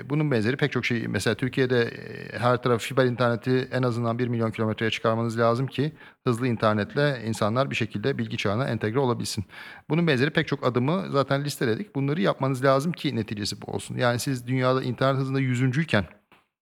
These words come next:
çalışma çağındaki on kadından sadece üç tanesi çalışmaya katılabilirken,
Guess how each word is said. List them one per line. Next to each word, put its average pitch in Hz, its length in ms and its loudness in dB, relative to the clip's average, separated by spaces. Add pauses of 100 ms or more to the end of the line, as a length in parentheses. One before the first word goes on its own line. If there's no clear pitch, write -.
(720)
çalışma 123 360 2
çağındaki 135 320 2
on 131 220 0
kadından 131 340 0
sadece 131 280 2
üç 147 200 -4
tanesi 113 340 0
çalışmaya 120 600 0
katılabilirken, 117 640 -2